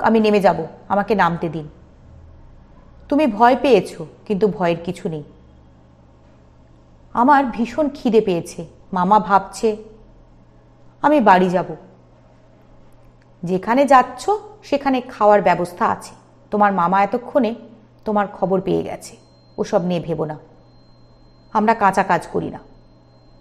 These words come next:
"আমাকে নিয়ে গিয়ে কি করবেন?" "কিছু নয়, বোধহয় কয়েকটা, মানে, তোমাকে কয়েকটা প্রশ্ন করা হবে, তারপর ছাড়া পাবো।"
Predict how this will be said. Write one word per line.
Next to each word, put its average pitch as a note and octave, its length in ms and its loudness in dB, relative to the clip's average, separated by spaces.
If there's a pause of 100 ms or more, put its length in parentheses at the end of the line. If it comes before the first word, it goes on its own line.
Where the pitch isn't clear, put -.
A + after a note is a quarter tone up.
(880)
"আমাকে G3 460 2
নিয়ে A#3+ 220 4
গিয়ে C4+ 160 0
কি C#4+ 180 -10
করবেন?" G3+ 400 -4 (220)
"কিছু E4 260 0
নয়, F#3+ 220 0 (540)
বোধহয় C4+ 240 2
কয়েকটা, F4 480 0 (1400)
মানে, D4 360 2
তোমাকে C#4 280 2
কয়েকটা E4 280 -4
প্রশ্ন A#3 460 0
করা - 200 -10
হবে, - 260 -20 (800)
তারপর A#3 240 0
ছাড়া C#4+ 240 0
পাবো।" G#4+ 260 -8